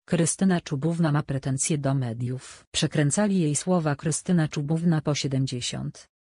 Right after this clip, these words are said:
zrealizuje swoje marzenie zaskakujące Allana Krupy o rodzeństwie. Dotąd tego nie mówił. Krystyna Czubówna T V P Zwierzęta Świata wciąż jest aktywna zawodowo. Jako nastolatka chciała zostać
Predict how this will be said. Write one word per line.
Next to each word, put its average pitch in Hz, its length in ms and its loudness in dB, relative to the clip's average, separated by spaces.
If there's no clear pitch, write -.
zrealizuje 160 680 2
swoje 165 360 0
marzenie 156 420 2
zaskakujące 151 880 0
Allana 151 400 0
Krupy 156 380 -2
o 139 80 -4
rodzeństwie. 123 880 -4
Dotąd 214 380 2
tego 175 260 2
nie 156 140 2
mówił. 156 340 2
Krystyna 123 720 -4
Czubówna 202 520 2
T 165 120 -2
V 151 240 0
P 165 180 0
Zwierzęta 151 600 0
Świata 170 400 -2
wciąż 208 420 0
jest 147 240 -2
aktywna 156 420 0
zawodowo. 147 540 0
Jako 143 280 0
nastolatka 139 720 -2
chciała 160 420 0
zostać 131 760 -4